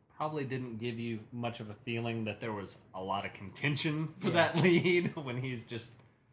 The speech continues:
Speaker 1: rolling over everyone.
Speaker 2: Yeah, it, it
Speaker 1: But
Speaker 2: definitely has to be something that's kinda hard to swallow when, you know,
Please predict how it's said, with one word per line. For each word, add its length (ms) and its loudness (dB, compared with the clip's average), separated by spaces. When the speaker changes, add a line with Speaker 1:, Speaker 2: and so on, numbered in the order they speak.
Speaker 1:
rolling 480 2
over 240 0
everyone. 420 -4
Speaker 2:
Yeah, 180 -2
it, 240 0
it 100 4
Speaker 1:
But 120 4
Speaker 2:
definitely 320 6
has 180 2
to 80 -6
be 100 -2
something 320 -2
that's 180 -6
kinda 200 -2
hard 260 0
to 60 -6
swallow 520 -2
when, 240 -4
you 60 -4
know, 300 -6